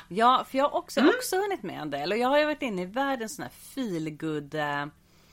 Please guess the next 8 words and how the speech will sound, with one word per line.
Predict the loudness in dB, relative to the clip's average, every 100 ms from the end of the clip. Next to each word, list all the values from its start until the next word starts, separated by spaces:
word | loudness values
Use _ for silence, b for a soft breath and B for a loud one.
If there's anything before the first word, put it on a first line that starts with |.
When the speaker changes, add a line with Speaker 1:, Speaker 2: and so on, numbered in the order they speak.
| B B B _ -20 -20 -20 -8
Speaker 1:
feelgood-period. | -4 -2 -2 -4 -2 -2 -2 0 0 -2 -4 -4 -2 -2 -4 -6 -10 -10 b b b b -4
Ehm, | -2 0 0 0 2
Speaker 2:
Mm. | 4 4
Speaker 1:
så | 4
det | 2 4
<laughs> | 6
sa | 4 8 8
jag. | 8 2